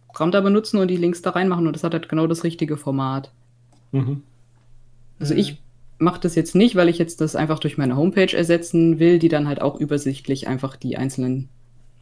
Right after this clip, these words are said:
Speaker 1: Dinger direkt auf der ersten Seite hat. Aber das Prinzip ist das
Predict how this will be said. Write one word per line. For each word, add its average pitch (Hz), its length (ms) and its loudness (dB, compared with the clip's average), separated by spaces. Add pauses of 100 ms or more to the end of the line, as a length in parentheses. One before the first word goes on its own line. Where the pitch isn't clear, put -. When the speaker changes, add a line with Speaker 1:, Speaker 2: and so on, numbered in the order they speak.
Speaker 1:
Dinger 151 220 2
direkt 139 480 -4
auf - 140 -8
der 123 100 -2
ersten 135 260 -4
Seite 131 300 -4
hat. 143 240 -8 (680)
Aber 143 140 0
das 143 140 -4
Prinzip 160 480 0
ist - 240 -4
das - 180 -10